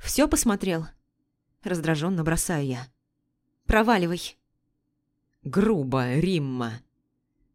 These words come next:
качает головой этот паршивец. Выключив лампу, резко разворачивается и направляется ко мне. Замираю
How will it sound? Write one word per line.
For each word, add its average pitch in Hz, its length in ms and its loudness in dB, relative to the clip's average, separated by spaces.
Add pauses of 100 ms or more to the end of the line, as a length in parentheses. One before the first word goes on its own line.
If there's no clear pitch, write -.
(100)
качает 165 460 0
головой 165 400 2
этот 156 320 -6
паршивец. - 680 -4 (920)
Выключив 190 560 2
лампу, 196 440 -2
резко 180 360 2
разворачивается 202 880 0
и 226 80 0
направляется 175 580 0
ко 202 140 -4
мне. 143 320 -4 (1040)
Замираю 170 680 2